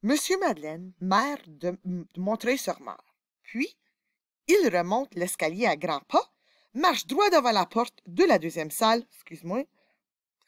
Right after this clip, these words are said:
pique, remet le papier à l'homme qui le garde et lui dit, « Portez ce papier à monsieur le président. »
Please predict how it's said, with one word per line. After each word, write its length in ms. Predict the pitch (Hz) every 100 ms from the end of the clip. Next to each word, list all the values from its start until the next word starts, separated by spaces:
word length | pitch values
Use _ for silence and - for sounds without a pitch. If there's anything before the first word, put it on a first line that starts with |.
| _
pique, 480 | - 302 - - _ _ _ _ -
remet 360 | 330 466 440 247
le 100 | 190
papier 400 | 196 - 220 185
à 80 |
l'homme 420 | 151 180 277 269 269 _
qui 140 | - 285
le 140 | 190
garde 320 | 160 220 262
et 60 | 208
lui 220 | 202 240
dit, « 320 | 196 - 214 - _ -
Portez 280 | 214 277
ce 120 | 277 156
papier 360 | 151 - 233
à 20 |
monsieur 320 | 143 131 - 269
le 100 | -
président. » 460 | - 156 - -